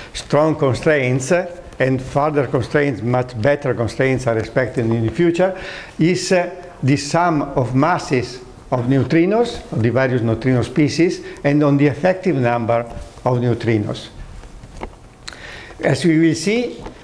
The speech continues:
these constraints from Planck and from future experiment require polarization data because they come from C M B lensing, and the more easily detected effect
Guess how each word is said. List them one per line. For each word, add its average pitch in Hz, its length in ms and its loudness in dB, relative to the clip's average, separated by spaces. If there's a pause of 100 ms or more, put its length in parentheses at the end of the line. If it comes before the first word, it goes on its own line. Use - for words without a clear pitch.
(220)
these 175 380 0
constraints 160 680 0
from 127 220 0
Planck 139 460 0
and 117 200 -2
from 120 180 0
future 165 360 0
experiment 135 720 0
require 147 800 2 (520)
polarization 131 720 2
data 107 440 0
because 127 340 2
they 151 140 2
come 131 540 -2
from 135 680 -2
C 156 220 2
M 143 120 2
B 127 120 2
lensing, 113 640 0
and 127 280 2
the 117 400 2 (140)
more 147 500 2 (200)
easily 151 420 2
detected 123 560 0
effect 151 520 -2